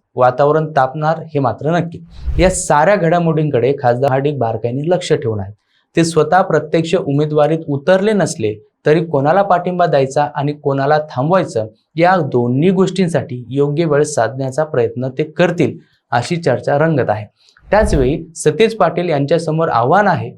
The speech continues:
की काँग्रेसमध्ये बंडाळी नको आणि आपला गट एकत्र ठेवायचा. राहुल पाटील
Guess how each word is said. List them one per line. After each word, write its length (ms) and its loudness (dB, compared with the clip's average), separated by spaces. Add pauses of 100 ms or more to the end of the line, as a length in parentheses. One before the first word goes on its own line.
(280)
की 80 2
काँग्रेसमध्ये 760 2
बंडाळी 480 2
नको 260 -6 (400)
आणि 420 0
आपला 360 0
गट 220 0 (120)
एकत्र 400 0
ठेवायचा. 800 -2
राहुल 280 4
पाटील 380 0